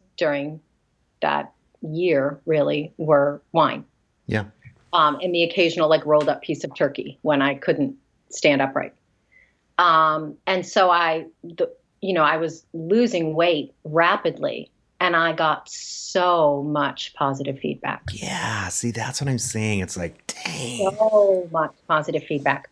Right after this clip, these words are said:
Speaker 1: I, every single day, heard how great I looked, and I did not look great.
Speaker 2: Yeah.
Speaker 1: Um, I had two people who said anything to me,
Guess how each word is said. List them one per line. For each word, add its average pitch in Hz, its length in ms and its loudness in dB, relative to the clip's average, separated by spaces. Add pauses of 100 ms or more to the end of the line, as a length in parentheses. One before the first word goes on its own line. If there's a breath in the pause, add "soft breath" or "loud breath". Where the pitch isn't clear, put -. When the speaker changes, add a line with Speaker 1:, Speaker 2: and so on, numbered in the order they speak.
(520 loud breath)
Speaker 1:
I, 180 520 4 (160)
every 202 340 2
single 190 380 0
day, 160 300 0
heard 151 460 0
how 151 380 0
great 147 580 -4
I 143 140 -2
looked, - 480 -10 (220)
and 151 120 4
I 143 200 2
did 135 260 -4
not 135 520 -2
look - 160 -12
great. - 300 -8 (360)
Speaker 2:
Yeah. 78 200 -12 (600)
Speaker 1:
Um, 151 720 2 (260)
I 165 120 2
had 160 260 0
two 226 300 -2
people 214 640 0 (360)
who 156 520 -2
said - 320 2
anything 165 480 -2
to - 160 -12
me, - 220 -12